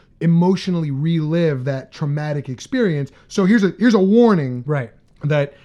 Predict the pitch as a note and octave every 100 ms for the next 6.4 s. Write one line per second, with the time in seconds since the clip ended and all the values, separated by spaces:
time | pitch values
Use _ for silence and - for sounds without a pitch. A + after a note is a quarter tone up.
0 | _ E3 F3 F3 F3 E3 E3 D#3+ F3+ F3
1 | F3+ D3+ D#3+ D#3 D#3+ D#3+ - D#3 C#3+ D3
2 | D#3 D3+ D3 - D3 C#3 _ _ E3 E3+
3 | E3+ - D3 D#3+ D3+ D3 C3+ - E3 D#3+
4 | E3 C#3+ B2 C3+ A#2+ A#2 G3+ A#3 - _
5 | D3+ C3 - F3 F#3 G3 F3+ - - _
6 | F#3+ G3 G3+ -